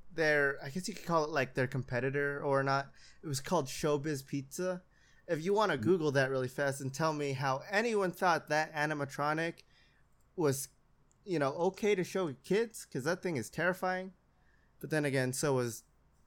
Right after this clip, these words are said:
Speaker 1: you know, old Chuck E. Cheese, I guess. But,
Speaker 2: Oh my
Speaker 1: um,
Speaker 2: God.
Speaker 1: yeah, that thing is terrifying, right? I'll, uh, I'll put a, a picture on it on the video format, but, uh, oh, man.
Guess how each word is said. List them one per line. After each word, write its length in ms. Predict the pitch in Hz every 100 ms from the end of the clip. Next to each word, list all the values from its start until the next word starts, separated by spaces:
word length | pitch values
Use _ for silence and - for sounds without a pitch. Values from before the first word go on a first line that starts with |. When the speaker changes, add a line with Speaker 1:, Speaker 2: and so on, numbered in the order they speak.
| _ _ _ _ _ _ _
Speaker 1:
you 100 | 170
know, 160 | 123 110
old 240 | 127 123
Chuck 260 | - 131 131
E. 40 |
Cheese, 360 | 117 127 123 120
I 120 | 127
guess. 420 | 127 135 135 - - _ _ _ _ -
But, 120 | 135
Speaker 2:
Oh 40 |
my 60 | 135
Speaker 1:
um, 140 | 131 131
Speaker 2:
God. 360 | 147 175 90 - -
Speaker 1:
yeah, 160 | 170
that 160 | 147 202
thing 100 | 175
is 120 | 131
terrifying, 440 | - 208 - 131 123
right? 200 | 165 190
I'll, 260 | 180 208
uh, 160 | 185 135 - _ _
I'll 80 | 151
put 140 | 202
a, 80 | 185 147 _ -
a 80 |
picture 340 | 143 165 - 127
on 140 | 117
it 80 | 113
on 160 | 120 117
the 80 |
video 300 | 110 117 110
format, 420 | 104 110 110 113 -
but, 260 | - 120 - _ _ _ _ _ _ _ - - - - - _
uh, 500 | - 139 127 123 117 - -
oh, 320 | 170 123 101 _
man. 320 | 127 135 110